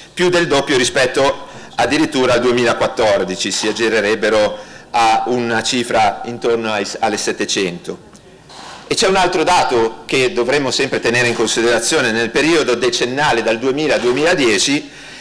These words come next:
le piccole e medie imprese agricole hanno avuto una flessione quasi del cinquanta per cento sul nostro territorio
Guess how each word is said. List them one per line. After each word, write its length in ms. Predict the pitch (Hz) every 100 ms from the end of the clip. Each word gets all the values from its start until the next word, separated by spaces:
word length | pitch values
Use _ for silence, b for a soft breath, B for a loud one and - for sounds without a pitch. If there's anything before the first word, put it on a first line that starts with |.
| B
le 160 | - 139
piccole 280 | 214 185
e 20 | 151
medie 180 | 151 156
imprese 320 | 147 180 185
agricole 400 | 135 135 139 135
hanno 220 | 120 135
avuto 220 | 147 135
una 100 | 123
flessione 460 | 120 151 - 143 139
quasi 280 | 123 131 131
del 140 | 110
cinquanta 500 | - 113 131 127 123
per 140 | 110
cento 560 | 98 175 175 - - -
sul 240 | - - 117
nostro 300 | 117 104 107
territorio 760 | 110 104 123 107 104 101 101